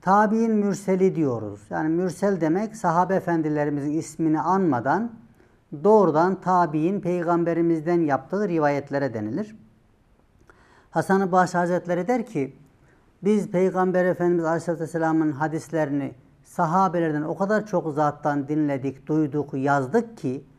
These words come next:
hiç aklımıza gelmedi. Ben hangi sahabeden duydum, kaç kişiden aldım, bunları biz dikkate almazdık. Çünkü onlarca sahabeden, yüzlerce sahabeden biz bu hadisleri aldık.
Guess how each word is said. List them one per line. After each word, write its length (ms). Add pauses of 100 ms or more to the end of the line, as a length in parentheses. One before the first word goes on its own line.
(560)
hiç 300 (200)
aklımıza 560
gelmedi. 680 (300)
Ben 160
hangi 320
sahabeden 680
duydum, 440 (160)
kaç 260
kişiden 380
aldım, 480
bunları 380
biz 180
dikkate 340
almazdık. 720 (480)
Çünkü 520 (220)
onlarca 680
sahabeden, 680
yüzlerce 720
sahabeden 680
biz 160
bu 100
hadisleri 520
aldık. 440